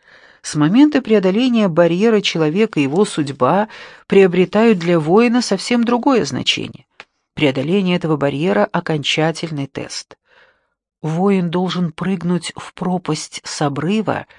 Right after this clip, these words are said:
находясь в состоянии нормального осознания. Если ему не удастся стереть мир повседневности и собрать другой мир до того, как он достигнет дна,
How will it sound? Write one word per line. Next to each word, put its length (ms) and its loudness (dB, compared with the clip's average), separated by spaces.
находясь 600 -2
в 80 -14
состоянии 800 -4
нормального 680 -2
осознания. 760 -8
Если 400 2
ему 220 4
не 140 2
удастся 680 0
стереть 580 -6
мир 240 -4
повседневности 1120 -6
и 60 -4
собрать 580 0
другой 720 2
мир 420 2
до 220 0
того, 360 0
как 240 -2
он 180 0
достигнет 840 -2
дна, 440 2